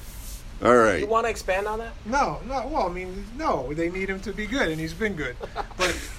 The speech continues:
Speaker 3: but, but, but Jean-Gabriel Pageau
Speaker 1: Yeah.
Speaker 3: is my favorite current Islander player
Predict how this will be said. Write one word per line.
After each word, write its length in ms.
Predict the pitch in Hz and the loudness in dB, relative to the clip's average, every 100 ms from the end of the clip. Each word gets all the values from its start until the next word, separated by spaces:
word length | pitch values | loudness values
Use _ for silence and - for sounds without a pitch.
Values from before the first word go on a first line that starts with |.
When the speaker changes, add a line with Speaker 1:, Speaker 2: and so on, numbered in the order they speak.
| - - - - - | -12 -12 -12 -10 -2
Speaker 3:
but, 300 | 226 214 - | -2 0 0
but, 300 | 214 196 202 | 2 2 0
but 140 | 208 196 | 0 0
Jean-Gabriel 720 | 226 226 226 220 208 214 196 | 2 2 2 0 0 -2 -2
Pageau 680 | - 202 185 185 196 147 139 - - - - | 0 0 0 0 0 0 -4 -10 -12 -12 -2
Speaker 1:
Yeah. 300 | 104 101 92 | 2 4 2
Speaker 3:
is 160 | 175 | 0
my 220 | 175 175 170 | -2 -2 -2
favorite 560 | - 180 175 175 156 | 0 -2 0 -4 -6
current 360 | - 180 165 156 - | -4 -2 -2 -4 -6
Islander 360 | 156 156 151 151 | -6 -4 -6 -8
player 540 | - 151 147 139 139 | -6 -6 -4 -6 -8